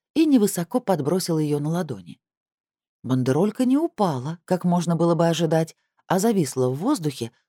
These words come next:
удерживаемая неведомой силой. Я во все глаза уставилась на магическое действо. Для начала бандерольку окружила напоминающая хрустальный шар полупрозрачная сфера.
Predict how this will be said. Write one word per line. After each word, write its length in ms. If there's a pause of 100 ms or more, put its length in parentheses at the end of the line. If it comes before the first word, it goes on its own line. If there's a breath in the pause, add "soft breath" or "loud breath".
(120)
удерживаемая 920
неведомой 540
силой. 500 (840)
Я 160
во 120
все 240
глаза 460
уставилась 600
на 100
магическое 640
действо. 560 (720)
Для 220
начала 560 (320)
бандерольку 640
окружила 540
напоминающая 800
хрустальный 600
шар 320 (260)
полупрозрачная 920
сфера. 460